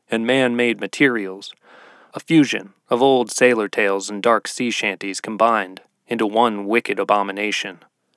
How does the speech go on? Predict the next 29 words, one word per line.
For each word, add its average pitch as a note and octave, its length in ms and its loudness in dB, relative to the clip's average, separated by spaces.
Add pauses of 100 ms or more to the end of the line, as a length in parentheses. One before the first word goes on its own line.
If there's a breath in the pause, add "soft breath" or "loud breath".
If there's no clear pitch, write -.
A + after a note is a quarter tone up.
(240)
Along C#3+ 240 4
the A#2+ 80 0
walls B2+ 300 4
of G2+ 100 -4
the G2+ 80 -6
chamber, G2 500 0 (300)
there A#2+ 100 4
were A2 100 0
holes, - 640 0 (160)
similar C#3 360 2
to G#2+ 120 -10
the G#2+ 80 -4
one G#2 300 -2
Jonah A2 280 2
came B2 280 -2
through. G2 240 -6 (640 loud breath)
Only D#3 200 4
the C#3+ 100 2
ones D3+ 300 2
in C3+ 120 0
this F3 240 2
room G2+ 280 -2
of G2+ 100 -4
the G#2 100 -4
creature G#2+ 580 -2
were A2+ 320 -2
lined A#2 460 0
with - 260 -8
teeth - 540 -4